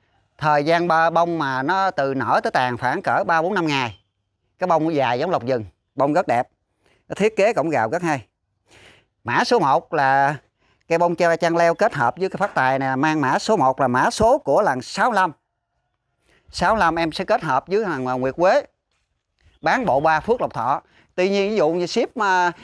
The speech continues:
à, mà ship lẻ cặp, à, cây phát tài và nguyệt quế vẫn được. Cây nguyệt quế mã số sáu sáu.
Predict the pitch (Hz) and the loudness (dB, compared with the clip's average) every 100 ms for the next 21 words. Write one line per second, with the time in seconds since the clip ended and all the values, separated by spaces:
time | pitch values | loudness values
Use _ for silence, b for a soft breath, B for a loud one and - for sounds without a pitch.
0 | B B 165 160 147 139 139 139 139 135 | B B -4 -2 0 0 0 0 0 0
1 | - 135 123 156 262 139 - - 170 165 | -2 -2 0 0 0 -2 -4 -2 2 2
2 | 165 160 160 - _ _ - 185 247 143 | 4 2 -2 -8 _ _ 0 0 0 0
3 | 135 139 139 143 135 B B - 147 202 | 2 2 2 0 -2 B B -4 0 2
4 | 269 233 160 170 _ b b _ 185 196 | 2 2 0 0 _ b b _ 0 2
5 | 160 160 196 294 196 190 226 233 226 254 | 2 2 2 2 2 -2 -4 -2 -4 -2
6 | 226 262 302 | 0 0 -2